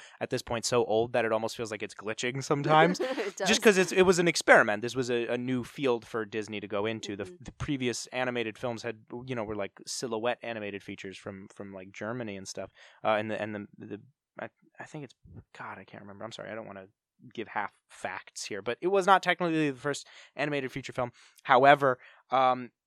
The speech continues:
Speaker 1: it was the first color animated feature film, and it was Disney's first, and it was a new time for them, so there are some oddities in the film.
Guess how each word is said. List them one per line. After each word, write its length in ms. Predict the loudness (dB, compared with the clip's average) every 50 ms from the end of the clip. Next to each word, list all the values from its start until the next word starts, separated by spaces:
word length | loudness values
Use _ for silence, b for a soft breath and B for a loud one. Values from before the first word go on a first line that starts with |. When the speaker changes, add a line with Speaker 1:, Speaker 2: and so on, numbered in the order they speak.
| _ _ -20 _ _ _
Speaker 1:
it 120 | -8 -6 -4
was 160 | -4 -4 -4
the 80 | -4 -4
first 200 | -6 -6 -6 -2
color 440 | 0 2 2 2 2 0 -2 -4 -4
animated 340 | -6 -6 -4 -4 -6 -6 -6
feature 200 | -8 -10 -10 -8
film, 180 | -6 -6 -6 -4
and 40 | -4
it 60 | -6
was 100 | -6 -4
Disney's 340 | -4 -4 -2 -2 -2 -2 -2
first, 280 | 0 0 0 0 -2
and 100 | -2 -4
it 40 | -4
was 100 | -2 -4
a 60 | -4
new 200 | -2 -2 -2 -2 -2
time 340 | -4 -2 0 2 2 2 2
for 100 | 0 -2
them, 120 | -2 -2
so 120 | -2 -2
there 140 | -2 0 4
are 140 | 4 4 4
some 180 | 4 0 -4 -2
oddities 520 | 2 4 4 4 4 2 -2 -4 -6 -6
in 120 | -8 -8 -8
the 60 | -8
film. 240 | -4 -4 -4 -4